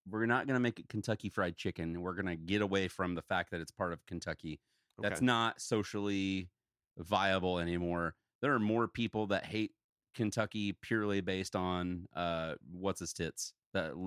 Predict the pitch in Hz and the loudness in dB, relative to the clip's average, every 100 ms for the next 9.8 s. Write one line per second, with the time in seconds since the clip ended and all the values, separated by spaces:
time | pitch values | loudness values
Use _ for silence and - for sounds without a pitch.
0 | 82 87 - 92 85 78 78 - 104 90 | -4 -4 -4 -4 -2 -2 -4 0 0 0
1 | 80 - _ _ 92 87 80 73 - _ | -4 -14 _ _ 0 2 2 -2 -10 _
2 | _ _ 80 82 80 78 78 - _ - | _ _ 0 2 2 0 -2 -6 _ -10
3 | 85 90 95 98 73 90 85 87 87 82 | -6 -2 -2 -2 -4 -4 0 0 0 2
4 | 90 90 90 82 90 85 82 78 107 98 | 2 2 2 2 2 0 -2 4 4 6
5 | 101 123 113 113 92 73 107 107 90 - | 4 2 0 0 0 2 2 2 0 -4
6 | - 98 - 113 127 120 113 117 117 107 | -4 -2 2 4 6 4 4 4 6 4
7 | 95 - 107 101 - 87 87 85 - _ | 2 0 0 0 -2 -2 0 -2 -8 _
8 | 110 92 92 - 90 - 87 87 - 82 | -2 0 -4 -6 -10 -4 0 0 0 0
9 | 113 - 104 - - - 101 101 | 0 2 2 2 -4 -4 -2 -4